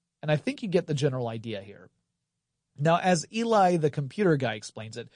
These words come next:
the session layer opens up communication channels, but the transport layer is the one that decides how much data is actually exchanged between those different devices that are in communication with each other. So they're very tightly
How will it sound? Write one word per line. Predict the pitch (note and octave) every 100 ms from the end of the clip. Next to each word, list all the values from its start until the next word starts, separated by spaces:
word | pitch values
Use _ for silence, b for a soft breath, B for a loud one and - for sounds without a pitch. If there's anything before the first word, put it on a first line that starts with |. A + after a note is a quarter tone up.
| b b b
the | E3
session | - A3+ B3 C#4
layer | A#3 F#3+ F3+ F3 -
opens | E3+ E3 D3
up | D3
communication | - D#3 D3 E3 E3 D#3+
channels, | C#3 C3 B2 A#2+ A#2
but | C3+
the | C3+
transport | - F#3 G#3+ G#3 F3+ D3+
layer | C#3 B2 A#2+ A#2+
is | C#3+ B2+
the | C#3+
one | C#3+ C#3
that | C#3
decides | C#3 - B2+ C3
how | - E3
much | F3 E3 - C3
data | C#3 C3 B2+ B2
is | C3+ -
actually | B2+ A#2+ C#3 B2+
exchanged | A#2 - - C3+ B2+ A#2 -
between | C3 - - F#3+ F#3+ F3 D3
those | C3 B2
different | B2+ B2 B2+
devices | A#2+ B2 A#2 A2 G2+ - b b _
that | D3
are | D3 D3
in | C#3
communication | C3+ C3 A#2 G#2+ B2+ - A#2
with | G#2+
each | G#2 -
other. | G#2+ - - _ _ _
So | - D#3
they're | D3+
very | E3 G3+ F#3+
tightly | - C#3+ E3 B2 D3 B2 A#2+